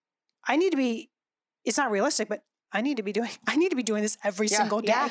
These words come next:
Speaker 2: Well, and talk about how important is the type of firearm that you're going to
Speaker 3: Yeah.
Speaker 2: conceal carry in order to even be accurate at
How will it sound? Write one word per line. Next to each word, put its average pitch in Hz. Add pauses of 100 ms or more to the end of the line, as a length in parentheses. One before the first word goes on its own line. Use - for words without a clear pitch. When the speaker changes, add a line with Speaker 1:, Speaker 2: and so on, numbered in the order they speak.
(120)
Speaker 2:
Well, 277
and 294 (160)
talk -
about 233
how 330 (160)
important 277 (160)
is 226
the 233
type 285
of 339
firearm 180
that 175
you're 190
going 180
to 190
Speaker 3:
Yeah. 190
Speaker 2:
conceal 185
carry 214
in 190
order 220
to -
even 214
be 202
accurate 180
at 135